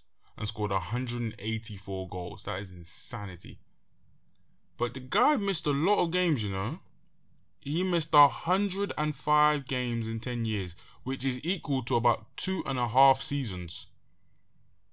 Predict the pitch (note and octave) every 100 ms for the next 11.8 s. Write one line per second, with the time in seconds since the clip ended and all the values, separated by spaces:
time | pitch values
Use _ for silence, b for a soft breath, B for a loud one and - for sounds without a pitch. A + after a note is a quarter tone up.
0 | - - - - - - C3+ B2 A#2 A#2
1 | - G3+ G#3+ F#3+ F3+ E3+ - D#3 C3 A#2
2 | C#3 - - - A2 G2+ - C#3+ C3+ B2
3 | B2+ B2+ A#2+ G#2 B2 C#3 B2 - A2+ G#2
4 | G2 G2 A2+ - - - - - - G#2
5 | G2+ G2+ F#2+ F#2 - B2+ A#2 - A#2 G#2+
6 | G#2+ G2+ G2 - A#2 G2+ F#2 - G#2 G2
7 | F2+ G2 F#2 - - - b b b b
8 | - - D3 A2 - F3+ G3+ D#3 - A2
9 | F#2 F2 G#2+ F#3 F#3 B2 A#2 - D3 G3+
10 | - G2+ G2 F2 A2+ F#2+ - G#2+ G#2 G2
11 | G2+ G2 G2 - G#2+ - -